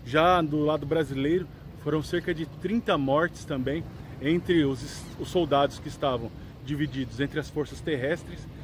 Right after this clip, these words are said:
e as forças fluviais. Nesse momento, como resultado imediato, após a reconquista de Antônio Maria Coelho, o que surge é justamente a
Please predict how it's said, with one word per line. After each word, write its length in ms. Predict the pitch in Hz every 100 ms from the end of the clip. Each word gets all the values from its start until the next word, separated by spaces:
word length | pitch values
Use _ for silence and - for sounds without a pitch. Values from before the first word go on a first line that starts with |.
| -
e 60 | 131
as 120 | 143
forças 320 | - 151 -
fluviais. 480 | - 156 151 147 95 - - - - - - _ - - - - - -
Nesse 240 | 139 202 226
momento, 480 | 220 156 170 214 -
como 220 | 180 180
resultado 460 | 175 180 185 185 190
imediato, 600 | 202 196 151 147 185 - - - - -
após 380 | - - 160 147
a 240 | 160 143
reconquista 880 | 113 143 - 156 123 160 180 - 127 - - -
de 80 | 120
Antônio 300 | 143 160 156
Maria 220 | 156 156
Coelho, 400 | - 135 160 160 - - - 175
o 60 |
que 160 | - 233
surge 540 | - 190 233 208 143
é 80 | 165
justamente 760 | 175 - 202 175 202 220 - - - - -
a 520 | 147 147 143 131 113